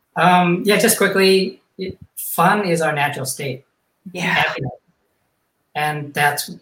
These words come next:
Speaker 1: that's where we wanna be all the time. So,
Speaker 2: Yeah.
Speaker 1: yeah, w-, when you're, you're having fun, you're in the moment. And, I mean, you are there.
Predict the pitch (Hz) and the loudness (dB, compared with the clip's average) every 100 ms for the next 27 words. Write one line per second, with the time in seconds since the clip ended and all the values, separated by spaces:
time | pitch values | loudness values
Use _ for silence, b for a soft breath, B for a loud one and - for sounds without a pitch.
0 | _ 156 139 139 - 143 135 131 127 123 | _ -6 -4 -4 -4 -2 -2 -4 -4 -6
1 | 143 147 123 120 - - 135 - - _ | -10 -8 -6 -8 -10 -8 -6 -8 -14 _
2 | _ _ _ _ - 165 151 170 160 147 | _ _ _ _ -4 0 4 6 4 2
3 | - _ _ _ _ 165 202 196 165 165 | -6 _ _ _ _ 2 4 4 2 2
4 | 175 170 160 202 208 208 - - 160 185 | 4 4 4 4 4 2 -6 -6 0 2
5 | 131 180 180 - - 170 190 165 139 131 | 2 0 0 -2 -2 0 2 2 -2 -8
6 | _ _ _ - 175 202 185 127 135 190 | _ _ _ -4 0 2 2 2 2 2
7 | 185 127 - - 143 143 135 135 135 131 | 0 -4 -10 -10 -6 -4 -2 -2 -4 -6
8 | _ _ _ _ _ _ - 170 180 160 | _ _ _ _ _ _ -4 0 2 2
9 | 220 226 233 - 156 170 139 131 - | 4 6 4 4 2 0 0 -4 -8